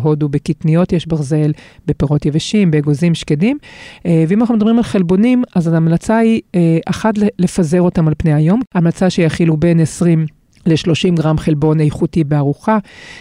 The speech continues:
אה, אז זה לא בעיה להגיע לזה, גם אם עשיתי אימון בסוף היום, אה, השכבת את הילדים ויצאת לריצה של, אה, חמישה, שמונה, עשרה קילומטר בתשע בערב, אתה בעשר לא רוצה עכשיו לאכול הרבה, אתה יכול לקחת, אה, יוגורט שניים, לשים איזה פרי, אחלה ארוחת לילה, טובה לפני השינה.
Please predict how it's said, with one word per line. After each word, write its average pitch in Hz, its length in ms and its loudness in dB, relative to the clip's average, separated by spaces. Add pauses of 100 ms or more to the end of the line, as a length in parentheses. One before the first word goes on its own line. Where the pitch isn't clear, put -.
אה, 165 280 2
אז 143 140 -2
זה 160 80 2
לא 165 180 4
בעיה 175 320 2
להגיע 165 380 2
לזה, 160 240 2
גם 160 160 0
אם 175 100 2
עשיתי 175 280 -2
אימון 160 220 2
בסוף 151 380 -2
היום, 170 320 2 (380)
אה, 156 260 2
השכבת - 380 -2
את 175 120 -2
הילדים 160 540 2
ויצאת 156 360 0
לריצה 160 420 0
של, 165 200 0
אה, 151 240 2 (300)
חמישה, 170 420 0
שמונה, 170 360 0
עשרה 165 280 0
קילומטר 165 440 0
בתשע 165 400 -2
בערב, 160 340 0
אתה 165 100 -2
בעשר 170 360 0
לא 175 120 2
רוצה 202 240 0
עכשיו 190 220 0
לאכול 185 320 0
הרבה, 175 220 0 (520)
אתה - 80 -2
יכול 175 180 2
לקחת, 170 440 -2
אה, 165 60 2
יוגורט 175 420 2
שניים, 185 460 2
לשים 175 260 0
איזה 160 180 2
פרי, 190 380 0 (100)
אחלה 185 280 0
ארוחת 170 400 0
לילה, 165 320 2
טובה 156 380 -2
לפני 185 280 0
השינה. 170 420 0